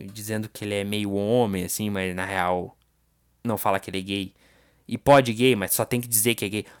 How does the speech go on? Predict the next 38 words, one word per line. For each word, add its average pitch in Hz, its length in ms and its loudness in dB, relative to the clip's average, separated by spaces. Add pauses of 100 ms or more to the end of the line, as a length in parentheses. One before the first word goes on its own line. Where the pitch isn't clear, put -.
(100)
Não, 180 220 2 (180)
não 208 200 4
pode 196 280 4
dizer 190 140 -2
que 220 80 -2
é 214 40 -2
gay. 143 240 -4 (340)
Não 123 120 -2
pode 107 200 -2
dizer 104 160 -4
que 104 120 -4
é 92 320 2
afeminado, 110 840 0
não 113 80 -10
pode 147 200 -2
nada. 117 240 -2
Tem 101 140 -12
que - 80 -14
ser 107 600 -6
nítido 123 800 -4 (420)
que - 140 -2
é 143 80 4
um 131 180 0
homem, 120 400 -4 (400)
entende? 113 540 -8 (540)
E 165 180 -6
isso - 180 -4
não 214 140 -2
começou 196 320 -4
nem 190 140 -2
com 285 100 -2
os 277 80 0
games. 147 380 -4
Isso 123 160 -14
começou, 135 880 -6
primeiramente, 113 760 -8
sendo 117 240 -8
vinculado 117 640 -10